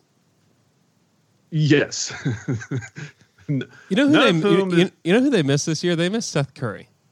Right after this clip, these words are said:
Speaker 1: Yeah.
Speaker 2: They miss him a lot. They miss somebody that can consistently put up points off the bench.
Speaker 1: Yeah, I mean, I think that's what they thought Anthony Simons would be,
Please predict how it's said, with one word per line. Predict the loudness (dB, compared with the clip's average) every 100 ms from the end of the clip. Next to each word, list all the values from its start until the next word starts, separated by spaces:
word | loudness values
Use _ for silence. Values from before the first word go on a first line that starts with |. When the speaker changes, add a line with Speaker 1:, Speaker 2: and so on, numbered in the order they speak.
| _ _ _ _ _ _ _ _ _ _ _ _ _ -6
Speaker 1:
Yeah. | 0 2 0 -6 _ _ _ _ _ _ _ _ _ _ _ -10
Speaker 2:
They | -8
miss | -4 -4 -4
him |
a | -4
lot. | -4 -6 -10 -10
They | -6
miss | -2 -4
somebody | -2 -2 -2 0
that | 0 -2 -4
can | -6 -6 -10 _ -20
consistently | -8 -8 -6 -2 -2 0 -6 -4 -6
put | -4 -4
up | -6
points | -10 -12 -10
off | -12 -14
the | -16
bench. | -18 -18 -20 -20 _ _ _ _ _ _ _ _ _ _ _ -4
Speaker 1:
Yeah, | 0 2
I | 2
mean, | 2
I | 0
think | -2 -6
that's | -6
what | -8 -4
they | -4
thought | -4 _ _ _ 0 2 0 -4
Anthony | -6 -6 -10
Simons | -8 -6 -6 -6 -10 -14 -12
would | -10 -6
be, | -2 -2 -2 -6